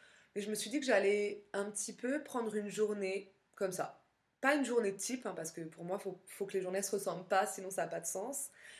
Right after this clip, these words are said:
Mais je vais me dire, allez, je me lève et, et qu'est-ce que je, qu'est-ce que je fais à partir de là ?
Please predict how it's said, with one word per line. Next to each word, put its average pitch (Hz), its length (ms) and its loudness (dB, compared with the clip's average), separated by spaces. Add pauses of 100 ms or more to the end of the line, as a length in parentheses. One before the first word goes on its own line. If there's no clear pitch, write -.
(260)
Mais 180 1300 0
je - 180 -2
vais 220 60 4
me 220 80 0
dire, 254 160 0
allez, 226 240 6
je 220 100 -4
me 185 80 -2
lève 233 300 2
et, 170 280 2
et 170 80 -6
qu'est-ce 226 220 0
que 196 140 -2
je, - 320 -8
qu'est-ce - 180 -6
que 226 80 -2
je - 100 -2
fais 208 120 0
à 202 40 -2
partir 170 320 -6
de 151 120 -6
là ? 160 100 -12